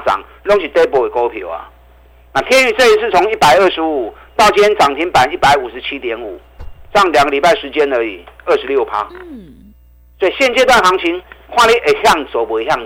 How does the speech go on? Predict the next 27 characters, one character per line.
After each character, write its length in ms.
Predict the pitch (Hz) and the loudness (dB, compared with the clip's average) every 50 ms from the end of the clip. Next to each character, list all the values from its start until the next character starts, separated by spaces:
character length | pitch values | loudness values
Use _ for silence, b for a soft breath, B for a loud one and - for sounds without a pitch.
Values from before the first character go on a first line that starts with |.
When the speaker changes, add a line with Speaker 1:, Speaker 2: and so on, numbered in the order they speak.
| 104 - | -10 -16
Speaker 1:
走， 160 | - 78 80 - - _ _ b b b b b b | -18 -18 -18 -20 -20 _ _ b b b b b b
你 180 | b 151 160 170 | b -4 -2 0
会 160 | - 285 277 240 - - | 2 4 4 4 4 4
做 240 | - 269 240 202 175 | 2 4 4 6 6
的， 300 | 147 151 135 120 104 - B B B B B | 6 4 4 2 2 -2 B B B B B
做 200 | - 277 240 220 | 0 2 4 4
多 120 | 214 226 226 226 220 | 4 4 4 4 4
也 120 | 202 151 147 - | 4 4 2 0
可 200 | - - 165 190 | 2 2 2 2
以 100 | 175 143 | 2 2
赚 180 | - - 196 165 143 127 | 0 0 2 2 2 0
钱， 320 | 113 - - 107 101 104 101 117 131 - - - _ - - _ _ _ _ _ _ _ _ _ | -4 -8 -6 -6 -6 -6 -6 -10 -14 -20 -20 -20 _ -20 -20 _ _ _ _ _ _ _ _ _
做 120 | - 277 247 214 196 | 0 4 4 4 4
空 300 | - - 220 214 214 214 - | 4 4 4 4 2 0 -2
也 180 | 139 127 120 | -2 -2 -2
可 140 | 107 - 143 | 0 0 0
以 120 | 151 135 113 | -2 -2 -2
赚 200 | - 156 131 107 101 95 | -2 -2 -2 -2 -2 -6
钱。 220 | - - 87 85 85 87 - _ _ _ _ _ _ _ _ _ _ _ _ _ | -16 -14 -14 -16 -16 -18 -20 _ _ _ _ _ _ _ _ _ _ _ _ _
那 100 | - 220 208 | -2 0 2
养 240 | 185 165 165 170 165 | 4 4 2 2 2
成 340 | - 175 180 190 202 208 - - _ _ _ _ _ _ | 2 2 2 2 2 -2 -6 -14 _ _ _ _ _ _
要 120 | - 254 - - 359 | 0 2 4 4 4
做 260 | 370 - 427 440 202 | 4 4 4 4 4
多 320 | - 208 202 - 208 202 - | 4 4 4 6 4 4 2
就 160 | - 233 226 190 | 0 0 0 2
买 340 | 160 131 127 120 110 104 | 2 2 0 0 -2 -6